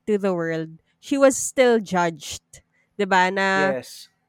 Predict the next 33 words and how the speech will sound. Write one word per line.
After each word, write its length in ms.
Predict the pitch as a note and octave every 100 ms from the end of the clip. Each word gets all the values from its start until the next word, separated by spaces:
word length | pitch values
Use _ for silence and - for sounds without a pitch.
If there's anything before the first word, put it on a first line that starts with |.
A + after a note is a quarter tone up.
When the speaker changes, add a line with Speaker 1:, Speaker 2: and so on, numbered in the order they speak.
| _
Speaker 1:
baka 340 | - G#3 G#3 G#3+
ginagawa 460 | G#3 G3+ F#3+ F#3 F#3+
niya 160 | F#3+
lang 220 | G3 C4+ D4
to 240 | C4 B3+
para 220 | B3 G#3+
makawala 480 | G3 F#3+ F#3 F3+ F3
sa 140 | F3 F#3+
nanay 380 | F3+ E3+ C4+
niya. 440 | E4+ D#4 C4 B3+ B3+ - _ _
Yung 160 | A3+ A3+
identity 680 | B3 G#3+ A#3+ A#3+ B3+ -
niya, 180 | G#3+ G3+
yung 100 | G#3
self-identity 1200 | - A3 G#3+ - _ G#3+ G#3 G3+ G3+ G#3+ - F#3
niya, 320 | E3+ D#3+ E3+ _ _ _ -
was 260 | A#3 A#3
being 280 | G#3+ G#3 A3+
criticized 600 | A3+ A3 G#3 - G3+ F#3+
as 200 | F3+ E3+
well. 380 | E3+ D#3 D#3 E3 _ _ _ _
So, 420 | - G4 G4+ G4 D#4+ - -
tapos 540 | D#4 C#4+ F#4 - -
dun 180 | A3 D4+
sa 460 | - D#4+ C#4+ C#4 C4
documentary 840 | A3+ A#3 - A#3+ A3+ A3+ A3+ A3+
nga 180 | G#3+ G3+
ni, 400 | G#3 G#3 G3+ G3
or 320 | A3 A3+ G3+ - _ _ -
the 120 | A#3
talks 480 | - A#3 A3 - -
ni, 300 | A#3 G3+ F#3
ano, 340 | F3+ F#3 E3